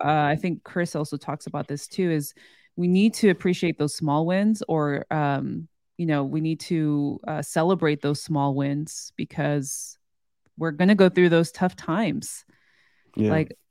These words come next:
Speaker 2: we've been in the business now, what, Tim? Like, you know, in the real estate business, like, two years now at this point.
Speaker 1: Mm-hmm.
Speaker 2: And,
Speaker 1: Mm-hmm.
Speaker 2: uh, and, you know, how many people that started around the same time are no longer in the business, or
Speaker 1: Yeah,
Speaker 2: they either got
Speaker 1: that's
Speaker 2: too
Speaker 1: very true.
Speaker 2: hard, or maybe other opportunities came up, which there's nothing wrong with that.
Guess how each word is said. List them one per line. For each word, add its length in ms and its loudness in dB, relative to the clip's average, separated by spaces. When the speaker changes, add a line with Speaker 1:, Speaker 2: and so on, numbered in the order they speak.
Speaker 2:
we've 200 -2
been 120 6
in 60 8
the 80 6
business 380 2
now, 200 4
what, 240 2
Tim? 240 -2
Like, 240 0
you 80 -4
know, 80 2
in 80 -2
the 80 -4
real 160 -2
estate 260 -2
business, 240 -2
like, 160 -4
two 160 -6
years 480 0
now 240 0
at 120 -4
this 180 -4
point. 440 -4
Speaker 1:
Mm-hmm. 440 2
Speaker 2:
And, 420 2
Speaker 1:
Mm-hmm. 40 2
Speaker 2:
uh, 260 2
and, 220 -2
you 100 -4
know, 140 -2
how 180 -4
many 180 2
people 420 -2
that 180 -2
started 220 -2
around 180 0
the 60 -2
same 240 0
time 300 -2
are 60 0
no 140 2
longer 680 0
in 140 4
the 80 4
business, 580 -6
or 320 -4
Speaker 1:
Yeah, 200 4
Speaker 2:
they 80 6
either 160 4
got 140 4
Speaker 1:
that's 100 0
Speaker 2:
too 80 6
Speaker 1:
very 120 6
true. 60 -4
Speaker 2:
hard, 340 8
or 60 4
maybe 320 4
other 260 4
opportunities 640 -2
came 280 -2
up, 160 0
which 200 -4
there's 220 -6
nothing 260 -2
wrong 220 2
with 160 -2
that. 260 2